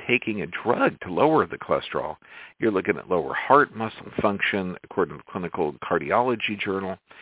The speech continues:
increased plaquing, coronary plaques, uh, potassium calcium. That's the atherosclerotic, uh, Journal of the Atherosclerosis, two thousand twelve.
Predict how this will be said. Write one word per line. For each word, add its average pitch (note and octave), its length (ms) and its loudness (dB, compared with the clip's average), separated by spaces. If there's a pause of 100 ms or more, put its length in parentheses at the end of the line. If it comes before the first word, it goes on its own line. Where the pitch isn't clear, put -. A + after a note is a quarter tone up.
(340)
increased G#2 480 -2 (180)
plaquing, B2 640 2 (540)
coronary F#2 500 2 (120)
plaques, G#2+ 380 0 (240)
uh, F2 160 4 (480)
potassium E2 640 -2
calcium. A#2 540 -2
That's F2+ 220 -6 (120)
the C#2+ 140 -2
atherosclerotic, F#2 1040 -4 (320)
uh, - 60 -6 (260)
Journal A#2 400 2
of F#2 140 -2
the - 140 -12 (100)
Atherosclerosis, G2 1700 -2 (840)
two G#2 120 -2
thousand F#2 520 2
twelve. F#2 280 -2